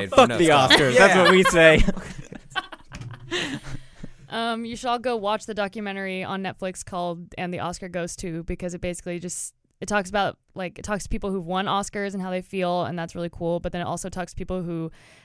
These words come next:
Speaker 3: help decide who wins Oscars, and they're basically like, "Yeah, I mean, we're just humans, and we don't really know. We just kind of do what we think is kind of best." And I'm like,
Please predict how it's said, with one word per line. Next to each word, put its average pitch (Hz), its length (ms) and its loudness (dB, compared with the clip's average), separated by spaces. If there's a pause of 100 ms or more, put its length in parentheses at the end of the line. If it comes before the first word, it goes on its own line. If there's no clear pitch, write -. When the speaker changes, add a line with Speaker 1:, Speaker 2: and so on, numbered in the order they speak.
Speaker 3:
help - 260 -4 (100)
decide 196 680 -4
who 190 180 -4
wins 196 240 -4
Oscars, 262 500 -2
and 208 100 -2
they're 202 120 0
basically 196 340 -4
like, 190 220 -4
"Yeah, 269 400 0 (280)
I 302 60 -4
mean, 311 420 -4 (480)
we're 359 140 0
just 392 260 -2
humans, 208 380 0
and 214 180 -2
we 254 100 -2
don't 269 160 0
really 190 260 0
know. 185 200 0
We 190 140 -4
just 202 160 -6
kind 208 160 -4
of 190 140 -4
do 180 160 -4
what 175 180 -2
we 170 140 -8
think 156 280 -8
is 151 280 -6
kind 143 300 -12
of 147 180 -12
best." - 340 -8
And 170 100 -8
I'm 165 80 -6
like, 160 180 -6